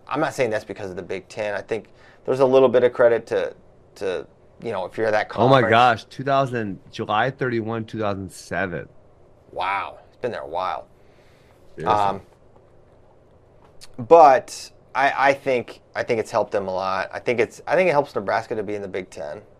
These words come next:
Speaker 1: for sure. Um, but I don't think it helps them as much as it helped Rutgers. And this guy has, I guess, a couple of questions. If more consolidation happens, does Big Ten improve or make it harder for Penn, non-Penn State Iowa?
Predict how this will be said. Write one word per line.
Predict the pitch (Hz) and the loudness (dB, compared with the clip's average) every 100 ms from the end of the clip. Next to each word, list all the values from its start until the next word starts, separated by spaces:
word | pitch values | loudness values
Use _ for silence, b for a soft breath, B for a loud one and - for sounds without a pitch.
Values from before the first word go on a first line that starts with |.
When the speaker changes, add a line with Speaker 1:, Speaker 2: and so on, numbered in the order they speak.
| _ _ | _ _
Speaker 1:
for | - | -18
sure. | 90 101 82 - _ b b b b | -12 -8 -8 -10 _ b b b b
Um, | 98 95 | -8 -6
but | 104 107 | -2 0
I | 107 | 0
don't | 107 110 | -2 -6
think | 98 | -6
it | 98 | -4
helps | 101 - | -4 -4
them | 101 92 | -8 -10
as | - | -10
much | 101 98 90 | -8 -8 -8
as | 92 | -14
it | 85 | -14
helped | 85 80 - | -14 -14 -14
Rutgers. | 64 - 50 - - _ _ _ b b b b b b b b b | -16 -14 -16 -16 -20 _ _ _ b b b b b b b b b
And | 123 120 | 0 2
this | 131 - | 0 4
guy | 160 | 6
has, | 151 139 - - | 6 4 2 -8
I | 113 | -6
guess, | 117 107 - | -2 -4 -6
a | - | -8
couple | 110 98 | -8 -6
of | |
questions. | - 90 - 92 98 - | -2 -2 -2 -10 -12 -10
If | 127 - | -8 -2
more | 131 160 185 | 4 6 6
consolidation | 156 160 156 151 147 | 4 6 6 6 2
happens, | 143 135 | 0 0
does | 127 107 | -6 -2
Big | 135 139 | 0 0
Ten | 160 147 | 0 -4
improve | 110 - 131 147 175 185 - | -4 -4 0 2 4 2 0
or | 123 | -2
make | 123 120 127 | 0 0 -2
it | - | -4
harder | - 131 123 | 2 4 4
for | - 104 | -2 -12
Penn, | - 113 107 - 107 | -8 -8 -8 -14 -10
non-Penn | 113 113 113 107 | -6 -6 -6 -10
State | - 107 - | -6 -6 -6
Iowa? | 98 95 76 57 | -6 -6 -8 -12